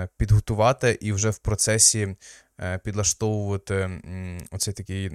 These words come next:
натюрморт, still life в плані фотографії. Е,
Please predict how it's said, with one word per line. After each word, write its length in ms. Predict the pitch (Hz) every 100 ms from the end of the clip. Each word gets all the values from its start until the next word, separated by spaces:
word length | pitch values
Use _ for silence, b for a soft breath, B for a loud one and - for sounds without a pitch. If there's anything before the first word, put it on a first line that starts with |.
| -
натюрморт, 520 | 110 104 101 123 160
still 300 | - - 101
life 500 | 101 147 190 - -
в 100 | 101
плані 500 | - 101 98 95 92 98
фотографії. 720 | - 101 95 95 - 98 90 B B B -
Е, 200 | 92